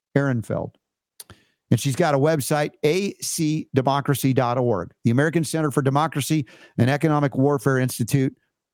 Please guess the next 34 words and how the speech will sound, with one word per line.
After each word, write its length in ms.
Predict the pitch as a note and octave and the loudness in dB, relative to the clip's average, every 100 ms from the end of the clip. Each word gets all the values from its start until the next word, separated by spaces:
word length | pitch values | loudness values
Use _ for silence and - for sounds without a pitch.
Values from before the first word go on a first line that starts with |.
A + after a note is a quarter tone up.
| _ | _
She's 180 | - A#2 | -4 -2
talking 320 | - D3 C3 | 0 0 0
about 200 | C3+ C3+ | 2 2
this 200 | B2+ B2 | 0 -2
Soros 340 | - C#3 B2+ B2+ | 0 0 0 -2
agenda, 540 | A2+ B2+ B2 A#2+ A#2 - _ | 0 0 2 0 -2 -6 _
and 100 | A#2+ | 0
I 60 | A2+ | 2
hope 200 | C3+ C#3 | 2 0
that 120 | D3 | -2
you'll 160 | B2+ A#2 | 0 0
read 200 | C#3 C#3 | 2 2
about 340 | A#2 A2 G2+ | 0 0 -2
it 100 | G#2+ _ _ _ _ _ _ | -4 _ _ _ _ _ _
and 140 | A2+ | 2
learn 220 | A#2+ D3+ D3+ | 2 2 2
about 260 | A#2+ A2+ | 0 0
it. 140 | A2+ A#2+ | -2 0
We're 100 | B2+ | 0
gonna 140 | C3 | 2
learn 180 | C#3 C#3+ | 0 0
about 240 | C3+ B2 | 0 0
it 120 | B2 | 0
here 180 | A#2+ C#3 | 0 2
right 260 | C3 B2+ C3+ | 2 0 -2
now. 260 | B2+ A#2+ | 0 0
Rachel, 460 | B2 C3 C#3+ - C#3 | 0 0 0 0 2
welcome 300 | C#3+ D3 D3+ | 2 2 2
to 40 | |
the 100 | C3+ C3+ | 2 2
Robert 320 | B2+ A#2+ A2 | 2 0 0
Scott 240 | C3 A2+ | 0 2
Bell 160 | A2+ G#2+ | 0 0
Show. 340 | - F#2 E2+ | -2 -2 -4